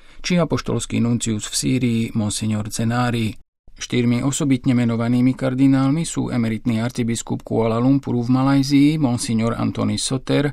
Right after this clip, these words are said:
emeritný arcibiskup talianskej Novary, monsignor Corti, emeritný biskup z afrického Lesota, monsignor Sebastian Koto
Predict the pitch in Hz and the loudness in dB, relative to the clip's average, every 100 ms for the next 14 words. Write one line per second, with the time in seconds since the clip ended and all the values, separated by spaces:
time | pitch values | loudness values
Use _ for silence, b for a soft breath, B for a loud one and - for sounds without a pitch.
0 | B B B - 170 170 180 170 143 - | B B B 0 2 2 0 2 2 2
1 | 113 117 - 117 131 123 110 104 - 110 | -2 -2 -4 -4 -2 0 0 -2 -2 -2
2 | 117 123 127 139 151 113 - 107 101 101 | 0 0 2 2 2 0 -2 -2 -2 -6
3 | - 127 123 139 147 147 B B B 120 | -4 -4 -2 0 0 -2 B B B 0
4 | 113 104 117 113 117 123 - 143 123 113 | 0 -2 0 0 2 -2 0 0 0 -2
5 | 110 110 - 110 110 117 123 143 139 165 | -4 -6 -4 -2 0 0 0 -4 -2 0
6 | 143 107 - 110 101 107 - 117 110 - | 0 0 -2 -2 -2 -2 -4 -2 -4 -4
7 | 110 104 101 - 135 151 147 | -4 -4 -4 -2 -2 2 0